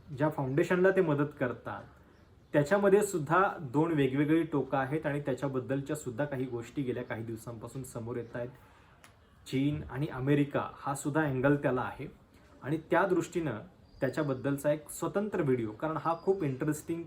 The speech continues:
की, आणि त्याला बरेच कंगोरे पण आहेत, त्यामुळं त्याच्याबद्दल आपण स्वतंत्रपणे बोलूच. पण कुठंतरी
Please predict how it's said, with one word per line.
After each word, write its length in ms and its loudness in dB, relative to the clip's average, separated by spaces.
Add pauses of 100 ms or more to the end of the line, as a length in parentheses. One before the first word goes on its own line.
की, 80 -4 (140)
आणि 120 -4
त्याला 260 0 (340)
बरेच 380 4
कंगोरे 420 4
पण 200 2
आहेत, 200 -2 (140)
त्यामुळं 240 -2
त्याच्याबद्दल 560 0
आपण 180 0
स्वतंत्रपणे 680 -2
बोलूच. 400 0 (500)
पण 200 0 (540)
कुठंतरी 480 2